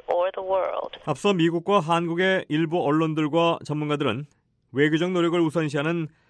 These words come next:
Speaker 2: 틸러슨 장관과 대북 강경파인 맥메스터 보좌관의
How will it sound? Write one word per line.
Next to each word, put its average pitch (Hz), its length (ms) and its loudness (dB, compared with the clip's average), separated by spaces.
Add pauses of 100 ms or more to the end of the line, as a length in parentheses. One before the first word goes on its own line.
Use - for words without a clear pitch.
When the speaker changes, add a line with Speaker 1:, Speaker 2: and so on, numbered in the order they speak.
(180)
Speaker 2:
틸러슨 170 460 -4
장관과 147 480 0 (420)
대북 139 240 -2
강경파인 160 800 -2
맥메스터 156 520 -2
보좌관의 135 600 0